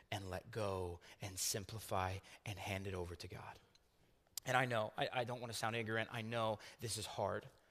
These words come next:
I know this is very difficult, and I don't know what this specifically looks like for you.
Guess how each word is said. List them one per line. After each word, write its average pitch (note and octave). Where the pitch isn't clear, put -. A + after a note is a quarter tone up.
I C3
know C3
this B2+
is A#2+
very A2
difficult, G#2+
and B2+
I A#2
don't D#3
know D3
what B2+
this B2+
specifically -
looks C3
like A#2
for -
you. G#2